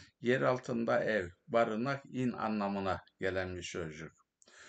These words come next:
Bunu Araplar yaban faresinin yer altındaki yuvalarına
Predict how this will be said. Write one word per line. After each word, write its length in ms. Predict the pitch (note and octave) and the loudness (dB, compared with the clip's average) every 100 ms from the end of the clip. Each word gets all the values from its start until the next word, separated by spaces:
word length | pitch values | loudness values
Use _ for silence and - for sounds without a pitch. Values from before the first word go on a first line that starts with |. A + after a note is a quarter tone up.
| - - - | -20 -20 -6
Bunu 220 | C#3+ D3 | -2 4
Araplar 680 | C#3 C3+ D3+ - G2+ - - _ _ _ _ _ _ _ | 6 6 4 2 2 2 -4 _ _ _ _ _ _ _
yaban 400 | - A2+ C#3 D#3 | 0 2 4 2
faresinin 680 | C3+ B2 A#2+ A2+ - G#2 G2+ | 2 4 4 2 -2 -4 -4
yer 260 | G2+ A#2 B2+ | 0 0 2
altındaki 800 | A#2+ A#2 A#2 G#2+ G#2 G2+ - | 0 -2 -4 -4 0 -2 -2
yuvalarına 1080 | D3+ C#3+ G#2+ A2+ A#2+ A#2+ A#2+ A#2+ A#2 A#2+ G2+ | -4 -4 -6 0 6 6 6 4 4 2 2